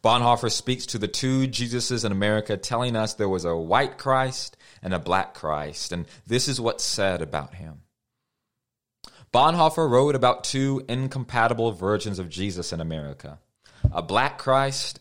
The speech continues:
and a white Christ, who were pitted against each other in a destructive rift. It was clear that Bonhoeffer related far more profoundly to the black Christ,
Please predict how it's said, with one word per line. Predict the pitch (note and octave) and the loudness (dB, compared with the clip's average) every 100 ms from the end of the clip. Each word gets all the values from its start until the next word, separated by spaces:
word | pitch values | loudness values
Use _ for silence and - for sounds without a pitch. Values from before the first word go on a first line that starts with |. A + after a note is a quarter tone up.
| - | -8
and | G2 | -2
a | F2 | 0
white | F2 F#2+ - | 2 0 -2
Christ, | - C#2 B1+ - - _ _ _ - - | -10 -10 -10 -16 -18 _ _ _ -20 -18
who | - | -2
were | A#2+ F#2+ | 0 0
pitted | - C#3+ D3+ D3+ | -2 0 2 2
against | B2+ A#2+ B2+ - | 2 0 -2 -6
each | A#2+ - | -6 0
other | C3 A#2+ | 2 2
in | B2+ G2+ | 2 0
a | |
destructive | F2 E2+ - A2 A2+ - G#2+ E2+ | -4 -4 -4 -2 -2 -2 -4 -4
rift. | D#2+ E2+ D2+ - - - _ _ - - | -2 -2 -2 -10 -20 -20 _ _ -20 -14
It | - | -2
was | A#2 G#2+ | 0 0
clear | - C#3 D#3 | 0 2 6
that | E3+ A2 G2 | 8 8 6
Bonhoeffer | A#2 C#3 B2+ C3 C3 C3 | 6 6 6 6 6 4
related | G#2+ G2+ A2+ A#2 F#2 | 2 4 4 4 0
far | - A#2+ C3+ | 4 6 8
more | C3 B2 | 6 0
profoundly | A2+ F#2+ - A#2+ B2 A#2 A#2+ B2 | 0 -2 2 4 2 0 -2 -4
to | - | -6
the | F2 | -4
black | G#2 B2+ A#2 | 2 2 2
Christ, | - F2 D2 C2+ - - | -6 -6 -6 -8 -16 -18